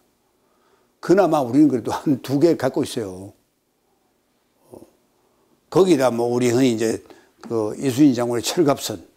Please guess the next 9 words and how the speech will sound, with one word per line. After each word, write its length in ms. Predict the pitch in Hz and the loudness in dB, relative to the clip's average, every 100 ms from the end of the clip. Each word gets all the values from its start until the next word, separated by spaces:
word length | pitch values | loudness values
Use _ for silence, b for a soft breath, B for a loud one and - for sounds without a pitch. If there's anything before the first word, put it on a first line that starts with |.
| _ - | _ -16
이제, 280 | 104 95 - b b b b b - | -12 -12 -16 b b b b b -12
어, 80 | 101 | -4
쇠가, 560 | - 175 147 123 - _ | -2 0 0 0 -6 _
아, 280 | - 113 98 | -6 -4 -4
쇠를 520 | 98 - 180 170 175 147 | -4 -2 2 4 6 6
가지고 540 | 131 120 123 143 143 B B _ | 2 0 -4 -6 -8 B B _
배를 300 | 117 123 127 | 0 2 2
만든, 460 | 107 101 104 98 - _ _ - | 0 -6 -6 -8 -12 _ _ -12
뭐 260 | 95 - | -10 -12